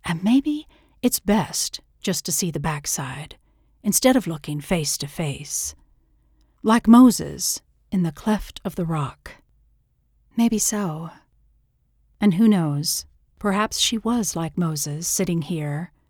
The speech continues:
unaware that her face was shining until her frightened countrymen called out to her.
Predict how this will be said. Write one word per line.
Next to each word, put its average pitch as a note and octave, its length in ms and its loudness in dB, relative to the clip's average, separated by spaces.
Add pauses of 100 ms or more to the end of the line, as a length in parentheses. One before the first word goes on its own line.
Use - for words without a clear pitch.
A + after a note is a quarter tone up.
(420)
unaware A3 560 4
that G#3 140 -4
her G#3 160 -2
face G3 420 -2
was G#3 100 -6
shining D#3 640 -2 (260)
until G3 340 0
her F#3 120 -6
frightened A3 520 -2
countrymen C#3+ 800 -4
called E3 300 -4
out E3 240 -6
to D3+ 120 -10
her. E3 420 -12